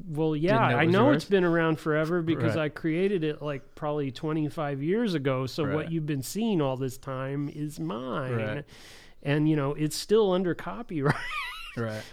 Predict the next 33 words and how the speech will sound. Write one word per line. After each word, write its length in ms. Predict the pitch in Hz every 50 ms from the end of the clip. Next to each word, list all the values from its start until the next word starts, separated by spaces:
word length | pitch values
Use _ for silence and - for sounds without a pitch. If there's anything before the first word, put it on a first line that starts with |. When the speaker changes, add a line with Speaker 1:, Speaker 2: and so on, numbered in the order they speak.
| - -
Speaker 1:
But, 180 | - 190 185 185
you 100 | 196 220
know, 120 | 233 226
people 340 | - - 175 190 - 294 294
don't, 340 | 247 - 262 262 254 240 - -
you 80 | 196 240
know, 80 | 226 -
eh, 140 | 151 165
the 180 | 160 147 160 151
sickest 540 | - - - - 330 320 - 240 160 - -
thing 260 | - 277 339 339 254
is 120 | 160 139 147
I 100 | 156 196
talk 360 | 196 - 214 196 180 175 -
to 80 | - 160
people, 480 | - 180 175 170 - 175 165 160 156 - - - - - - - - - - - -
I 120 | 147 175 240
interact 460 | 269 262 233 202 190 185 180 180 -
with 140 | 170 147 -
people 300 | - 190 170 170 165 139
who 120 | 160 160
are 80 | 151 143
actually, 560 | 143 143 170 170 - - 170 151 143 135 127
like, 260 | 123 131 120 117 117
people 260 | - - 202 202 202 160
who 80 | 135
go 240 | 117 117 - 147 160
to, 140 | 165 135 127 - - - - - - - - -
who 60 | 135 131
went 260 | 117 123 151 202 -
to 80 | -
art 320 | - 127 123 165 233 220 -
school 500 | - - - 139 127 123 120 117 120